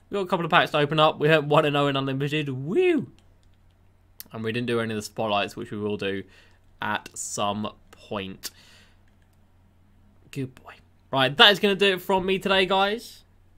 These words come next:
Hour and a half stream. We'd love to see it. So double upload today, two videos. Uh, no money spent getting this Jaren Jackson Junior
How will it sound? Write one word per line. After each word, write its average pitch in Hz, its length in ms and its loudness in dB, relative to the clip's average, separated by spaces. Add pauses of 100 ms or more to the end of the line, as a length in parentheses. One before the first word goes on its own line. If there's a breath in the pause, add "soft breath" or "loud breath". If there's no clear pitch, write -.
(120)
Hour 165 140 4
and 151 100 0
a - 20 4
half 147 100 2
stream. 160 240 -2
We'd 151 80 -8
love 135 120 -4
to 131 60 -12
see 143 200 0
it. 175 200 0 (240 loud breath)
So 123 140 0
double 208 300 6
upload 175 320 4
today, 156 260 2
two 175 180 -2
videos. 151 720 2 (400 soft breath)
Uh, 117 200 0
no 190 180 2
money 180 120 0
spent 156 400 0
getting 147 220 2
this 139 120 -2
Jaren 143 300 2
Jackson 131 320 -2
Junior 113 360 -4